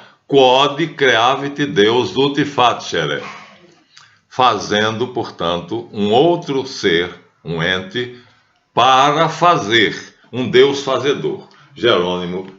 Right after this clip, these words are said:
teve a coragem de fazer isto. E aí, vou ler agora em Almeida, e vocês vão ver que vergonha,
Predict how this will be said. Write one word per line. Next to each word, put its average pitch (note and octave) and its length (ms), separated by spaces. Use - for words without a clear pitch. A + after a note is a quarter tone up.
teve B2 200
a G2+ 80
coragem D#2+ 680
de E2+ 120
fazer E2 400
isto. - 420
E F2 100
aí, F2+ 540
vou D#2 180
ler D#2+ 260
agora D#2+ 400
em D#2 80
Almeida, G2+ 640
e D2 60
vocês D#2 400
vão E2+ 200
ver D#2 400
que G#2+ 120
vergonha, C2+ 580